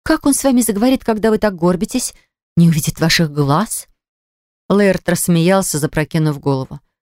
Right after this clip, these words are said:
На мгновение я застыла, любуясь мужчиной. Все же император чертовски хорош собой.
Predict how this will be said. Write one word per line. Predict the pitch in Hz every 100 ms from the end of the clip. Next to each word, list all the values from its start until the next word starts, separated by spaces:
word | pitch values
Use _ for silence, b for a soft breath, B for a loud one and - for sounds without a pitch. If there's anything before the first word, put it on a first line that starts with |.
| _ _ _
На | 175
мгновение | 180 175 175 185 233 190
я | 165
застыла, | 175 - 220 160
любуясь | 135 127 143 -
мужчиной. | 160 - - - - _ _ _ _
Все | - - 165
же | 156
император | 156 151 170 160 -
чертовски | - 160 - - - -
хорош | 131 123 -
собой. | 143 135 147